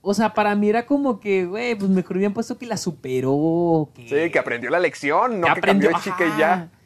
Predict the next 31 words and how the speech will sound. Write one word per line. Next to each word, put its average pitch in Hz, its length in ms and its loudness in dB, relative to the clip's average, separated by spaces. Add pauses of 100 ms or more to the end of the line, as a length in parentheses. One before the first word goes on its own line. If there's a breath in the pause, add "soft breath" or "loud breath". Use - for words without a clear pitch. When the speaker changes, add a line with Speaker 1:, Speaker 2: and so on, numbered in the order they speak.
(400 soft breath)
Speaker 1:
Ajá, 202 320 -2
porque 214 200 -6
es 196 80 -4
como 262 200 0
cuando 196 320 -4
la 170 140 -2
gente, 190 460 -8
o 180 40 -8
sea, 131 120 -14
con 127 140 -16
todo 113 100 -16
el - 20 -16
respeto 147 420 -14
a 147 60 -10
todas 151 140 -14
las 160 120 -12
personas 143 360 -20
de 143 80 -20
allá 139 100 -20
afuera, - 180 -20 (240 soft breath)
como 175 240 6
la 180 120 6
gente 185 320 6
que, 156 840 4 (100)
<laughs> 381 140 6
así 403 140 4
que - 160 -6
mucha 214 300 4
gente 233 320 6
lo 202 180 6
hace, 226 320 2